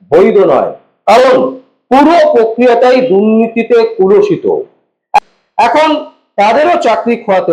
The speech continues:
হচ্ছে। প্রশ্ন হলো, এই দায় কার? বিকাশ রঞ্জনের নাকি তৃণমূল সরকারের? কে এসএসসি কে ঘুষের কারখানা বানিয়েছিল? কে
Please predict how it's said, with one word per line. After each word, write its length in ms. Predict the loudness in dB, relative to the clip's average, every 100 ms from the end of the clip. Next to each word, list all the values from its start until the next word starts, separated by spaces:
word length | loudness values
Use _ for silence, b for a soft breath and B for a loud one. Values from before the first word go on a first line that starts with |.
| -2
হচ্ছে। 300 | -4 -8 -12 -12 -20 _ -4
প্রশ্ন 240 | -4 -2 -2 0
হলো, 120 | 0 0
এই 60 | -2
দায় 260 | -2 -2 -2
কার? 280 | -2 0 -2 -6
বিকাশ 260 | -6 -6 -2
রঞ্জনের 460 | -4 -2 -2 -2 -4 -8 -18 _ -8
নাকি 220 | -6 -6 -6
তৃণমূল 400 | -4 -2 0 -2 -2
সরকারের? 480 | -4 -2 -4 -4 -8 -14 _ _ _ _ _ _
কে 100 | 0 0 0
এসএসসি 400 | 0 -2 -2 -4 -2
কে 100 | -2 -2 -4 -8 -12 -6
ঘুষের 320 | -4 -2 -2 0
কারখানা 420 | -2 -2 -2 0 -2
বানিয়েছিল? 460 | -2 -2 -4 -6 -6 -10 _ _ _ _
কে 120 | -4